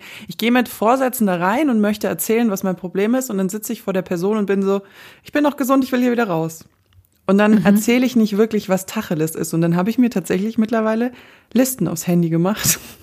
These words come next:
Speaker 1: <laughs> wo ich dann nachgucke und sage, das sind, ich weiß, das klingt total bescheuert, aber alle ÄrztInnen, bei denen ich das jetzt gemacht habe, die haben das relativ charmant gefunden, dass man einfach sich so ein bisschen sortiert davor. Und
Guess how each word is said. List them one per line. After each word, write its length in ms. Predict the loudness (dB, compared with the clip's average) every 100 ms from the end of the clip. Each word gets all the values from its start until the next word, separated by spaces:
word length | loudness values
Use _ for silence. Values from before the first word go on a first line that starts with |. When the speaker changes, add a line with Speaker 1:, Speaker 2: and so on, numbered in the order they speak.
| _
Speaker 1:
<laughs> 360 | _ -20 -20 -8
wo 160 | 2 2
ich 100 | 4
dann 300 | 2 2 -2 -16 _ _
nachgucke 640 | -2 -2 0 -6 -2 -4 -2
und 120 | -4
sage, 260 | -4 -4
das 180 | -6 -4
sind, 200 | -2 -4 -6 _ _ -12
ich 120 | 0
weiß, 160 | 0
das 100 | 0
klingt 240 | -4 -4 -4
total 280 | -4 -2 0
bescheuert, 500 | -2 0 2 2 0
aber 260 | -2 0
alle 200 | 0 0 2
ÄrztInnen, 640 | 2 0 -8 -4 0 0
bei 100 | 0
denen 160 | 0
ich 80 | -2
das 80 | -6
jetzt 140 | -10
gemacht 300 | -6 -4 -2
habe, 120 | -4 -4
die 140 | -2
haben 160 | -2 -2
das 180 | -4
relativ 320 | -2 -2 -2 -4
charmant 340 | -2 -2 -2
gefunden, 500 | -6 -6 -6 -4 -6 -8 -20 -20 _ _ _ _
dass 160 | -2 2
man 220 | 2 0 0
einfach 260 | 0 0
sich 220 | -4 -6
so 80 | -2
ein 80 | -2
bisschen 380 | -2 -2 0 0
sortiert 480 | -2 -4 0 0 0
davor. 420 | -4 -2 -2 -2
Und 300 | -6 -8